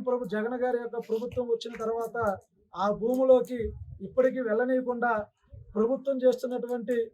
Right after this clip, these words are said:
ఎన్నో పథకాలలో భాగంగానే ఈరోజు ఈ భూములు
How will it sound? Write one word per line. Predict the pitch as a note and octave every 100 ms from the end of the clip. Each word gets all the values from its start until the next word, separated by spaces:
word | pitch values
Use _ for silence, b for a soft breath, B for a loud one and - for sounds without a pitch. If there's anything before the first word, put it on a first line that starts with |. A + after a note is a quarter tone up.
| _ G3+
ఎన్నో | A#3 B3+ A#3+
పథకాలలో | G#3 A3+ B3 B3 B3 B3 G#3+ - _ _ - E3+
భాగంగానే | A3+ B3 B3+ B3 B3 A#3+ A3+ - _ G3 G#3+
ఈరోజు | A#3+ B3+ B3+ A#3+
ఈ | A3
భూములు | C4 C4+ C4+